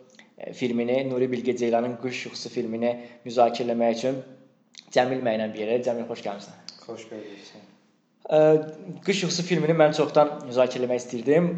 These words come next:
Speaker 1: Baxdığım, e, gündən bu yana, e, bu barədə Facebookda da bir, e,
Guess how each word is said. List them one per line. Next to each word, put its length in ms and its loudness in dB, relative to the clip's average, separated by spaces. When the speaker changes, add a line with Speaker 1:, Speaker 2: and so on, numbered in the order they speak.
Speaker 1:
Baxdığım, 500 4
e, 160 2
gündən 440 0
bu 60 -2
yana, 260 4
e, 80 -10
bu 200 -10
barədə 300 8
Facebookda 500 0
da 100 6
bir, 160 -2
e, 60 -10